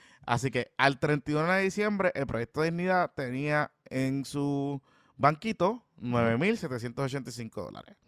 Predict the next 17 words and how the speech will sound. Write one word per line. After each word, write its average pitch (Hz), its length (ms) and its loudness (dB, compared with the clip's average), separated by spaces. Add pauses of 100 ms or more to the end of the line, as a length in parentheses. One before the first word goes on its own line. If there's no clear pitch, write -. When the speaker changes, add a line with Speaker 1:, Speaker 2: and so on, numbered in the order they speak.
Speaker 2:
Correcto. - 340 0
Speaker 1:
¿No 277 80 6
está 320 40 -2
mal? - 120 -14 (460)
No 110 80 -8
está 165 120 -8
Speaker 2:
No 160 40 0
Speaker 1:
mal, 139 80 0
Speaker 2:
está - 120 -6
mal. - 140 -10
Speaker 1:
no - 60 -10
está 117 120 -10
mal. - 140 -16 (1500)
El 143 340 2
Movimiento 147 440 0
Victoria 196 280 -4
Ciudadana 214 480 4